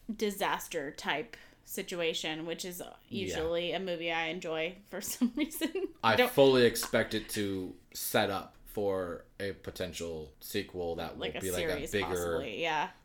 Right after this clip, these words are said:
Speaker 2: bigger event issue,
Speaker 1: Mm-hmm.
Speaker 2: like they are now gonna be everywhere.
Speaker 1: Right.
Speaker 2: If that's the case. I don't know. But
Speaker 1: Yeah, definitely.
Speaker 2: something that's, you know, it, it seems like if it does well, they will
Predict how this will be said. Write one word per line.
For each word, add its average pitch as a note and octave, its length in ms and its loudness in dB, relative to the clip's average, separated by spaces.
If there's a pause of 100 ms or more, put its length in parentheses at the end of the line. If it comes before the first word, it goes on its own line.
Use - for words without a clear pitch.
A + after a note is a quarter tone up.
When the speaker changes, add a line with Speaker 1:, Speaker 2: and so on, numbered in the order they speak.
(140)
Speaker 2:
bigger G2+ 480 0
event F#2+ 440 -2
issue, G#2 380 -2
Speaker 1:
Mm-hmm. F#2 80 0
Speaker 2:
like F2 260 -4
they F2+ 240 0
are E2+ 560 -2 (400)
now E2+ 240 -4
gonna E2+ 160 -6
be E2+ 160 -2
everywhere. D#2 640 -4
Speaker 1:
Right. F3 220 0
Speaker 2:
If - 60 -2
that's E2 240 -4
the F2 120 -8
case. D#2+ 440 -6
I F#2 140 -2
don't D2+ 140 -8
know. D2 100 -14 (260)
But - 380 0 (220)
Speaker 1:
Yeah, G#3+ 260 2 (140)
definitely. A#3 560 0 (340)
Speaker 2:
something A#2 400 0
that's, F2+ 180 -6 (320)
you F#2+ 120 -10
know, D2+ 120 -12 (180)
it, A2 160 -2
it A#2+ 220 2
seems C#3 240 0
like A2+ 220 4
if G#2+ 100 2
it G#2 100 -4
does G2+ 200 2
well, F#2 340 2
they F2+ 140 0
will E2+ 240 -4